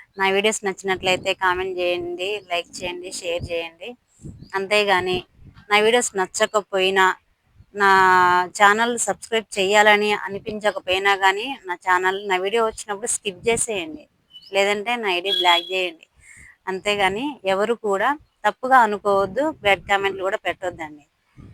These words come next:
ఏం పని లేక ఇక్కడ, ఇక్కడికి వచ్చి వీడియోలు చేస్తారనుకుంటారా?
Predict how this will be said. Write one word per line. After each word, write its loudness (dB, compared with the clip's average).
ఏం 4
పని 6
లేక 4
ఇక్కడ, 0
ఇక్కడికి -10
వచ్చి -4
వీడియోలు 4
చేస్తారనుకుంటారా? -4